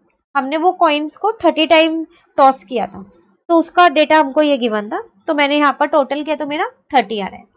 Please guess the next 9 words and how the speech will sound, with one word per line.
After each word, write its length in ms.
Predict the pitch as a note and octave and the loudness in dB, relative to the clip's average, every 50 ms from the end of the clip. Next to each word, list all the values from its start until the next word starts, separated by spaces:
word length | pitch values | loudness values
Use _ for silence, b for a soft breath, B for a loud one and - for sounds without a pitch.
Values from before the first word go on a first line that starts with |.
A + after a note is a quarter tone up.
| _ _ _ _ _ _ _ _ _ | _ _ _ _ _ _ _ _ _
बस 180 | - D#4 E4 - | -4 -4 -2 -2
हमको 220 | F4 D#4 D#4 E4+ F#4+ | -2 -2 0 -2 0
यहाँ 220 | F#4 F4 E4 D#4+ D#4+ | 2 2 0 0 -2
पर 120 | F#4 F4+ | -6 -4
frequency 540 | F4+ F4 D#4 D4 D4+ D4+ D4+ C#4+ C#4 D#4+ D#4 | -4 -6 -6 -4 -2 -4 -4 -4 -6 -10 -8
distribution 600 | C4+ C#4+ C#4 - D4 C4+ B3 C4 B3 - D4 B3+ B3 | -8 -8 -10 -10 -10 -8 -8 -8 -8 -8 -10 -8 -6
table 260 | B3+ A#3+ A3 A#3 A#3 | -6 -4 -2 -2 -2
बनानी 360 | A3 G#3+ G3+ G3 F3 E3+ E3+ | -4 -6 -6 -8 -10 -12 -14
थी। 180 | - - G3+ | -16 -20 -20